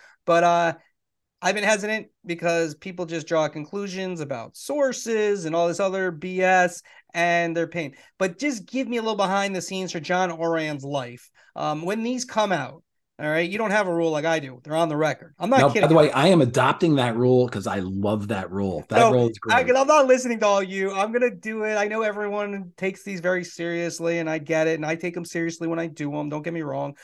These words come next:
Speaker 1: I'm gonna put a lot of effort and think about it, but I'm not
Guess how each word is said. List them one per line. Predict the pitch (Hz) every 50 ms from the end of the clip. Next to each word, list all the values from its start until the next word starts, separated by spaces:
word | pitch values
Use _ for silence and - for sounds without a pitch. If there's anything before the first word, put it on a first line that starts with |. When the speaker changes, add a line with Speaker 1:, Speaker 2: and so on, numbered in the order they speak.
| - _ -
Speaker 1:
I'm | 147
gonna | 143 143 135
put | 131 - 165 156
a | 156
lot | 156 156 160
of | 156
effort | 165 156 156 - 160
and | 156 147 -
think | - 147 139
about | 156 147 156 156 156
it, | 156 160 156 - - - _
but | _ 139 143
I'm | 143 151
not | 165 165 170 170 170